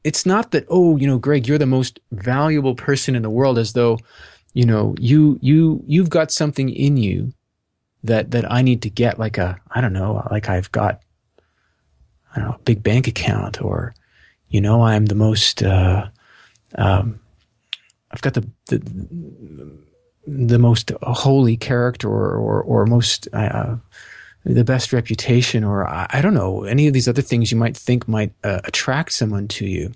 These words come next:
or I'm the most, uh, physically attractive person or physically capable person.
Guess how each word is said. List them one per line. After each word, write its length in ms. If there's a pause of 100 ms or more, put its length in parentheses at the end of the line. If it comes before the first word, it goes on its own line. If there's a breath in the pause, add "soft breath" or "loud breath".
(340)
or 100
I'm 100
the 80
most, 300 (300)
uh, 240 (380 loud breath)
physically 460
attractive 540
person 380
or 200
physically 420
capable 500
person. 480